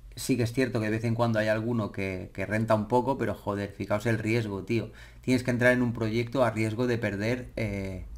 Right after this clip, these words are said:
no solo lo que inviertes, sino lo que te queda en la wallet, más los N F Ts, más tokens de otros proyectos.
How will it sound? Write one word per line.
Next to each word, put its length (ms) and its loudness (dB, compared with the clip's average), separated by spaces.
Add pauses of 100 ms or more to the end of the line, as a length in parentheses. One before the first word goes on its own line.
(360)
no 120 6
solo 200 6
lo 160 6
que 60 4
inviertes, 640 2
sino 460 0
lo 180 -2
que 120 -2
te 120 -2
queda 200 2
en 80 2
la 100 4
wallet, 380 2
más 400 0
los 200 -4
N 120 0
F 180 -2
Ts, 320 -2
más 420 0
tokens 460 -2
de 140 -2
otros 300 -2
proyectos. 560 -6